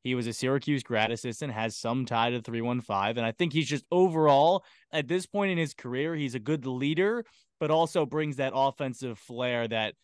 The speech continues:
would really help Syracuse, 'cause the defense, again, over the last couple of years has not been the problem. The offense is just what has held Syracuse back for the most part. So if, if there is some actual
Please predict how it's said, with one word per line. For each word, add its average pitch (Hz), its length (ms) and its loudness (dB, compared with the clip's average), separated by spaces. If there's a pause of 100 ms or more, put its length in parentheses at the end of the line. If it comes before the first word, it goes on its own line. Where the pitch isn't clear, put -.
(180)
would 127 300 -4
really 147 320 4
help 131 220 2
Syracuse, 113 440 -6
'cause 123 120 -12
the 135 100 -10
defense, 190 400 0
again, 127 260 0
over 107 120 -2
the 113 60 -4
last 156 220 2
couple 113 180 -4
of 110 60 -4
years 107 220 -4
has 101 140 -10
not 143 200 -2
been 117 140 -4
the 104 60 -4
problem. 113 500 0
The 123 220 -8
offense 139 560 -2
is 107 120 -8
just 127 280 -6
what 117 160 0 (240)
has 120 120 -2
held 127 240 4
Syracuse 120 520 -2
back 120 260 0
for - 80 -10
the 107 80 -4
most 110 240 -2
part. 101 240 -4
So 101 240 -4 (300)
if, 143 200 0
if 160 220 2
there 170 180 6
is 214 220 6
some 170 180 2
actual 147 800 0